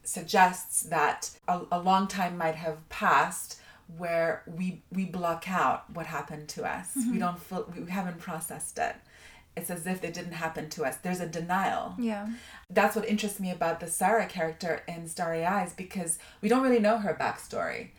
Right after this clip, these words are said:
Speaker 2: No,
Speaker 1: All we
Speaker 2: we know
Speaker 1: know
Speaker 2: she doesn't have parents, though. She does say
Speaker 1: Exactly.
Speaker 2: that.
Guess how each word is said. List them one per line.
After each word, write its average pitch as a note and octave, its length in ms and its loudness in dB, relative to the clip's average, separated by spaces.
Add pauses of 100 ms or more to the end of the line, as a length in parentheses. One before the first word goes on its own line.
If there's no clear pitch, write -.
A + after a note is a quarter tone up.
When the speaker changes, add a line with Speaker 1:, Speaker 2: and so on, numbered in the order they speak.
(120)
Speaker 2:
No, B3 120 6
Speaker 1:
All A#3+ 120 12
we A#3 80 6
Speaker 2:
we - 20 -
know A#3 180 12
Speaker 1:
know D#4+ 180 10
Speaker 2:
she - 60 2
doesn't D#4 220 0
have D4+ 140 0
parents, A#3 500 -2
though. F#3 280 -6
She G#3+ 120 -2
does - 100 6
say D#3 220 10
Speaker 1:
Exactly. - 160 2
Speaker 2:
that. - 140 -6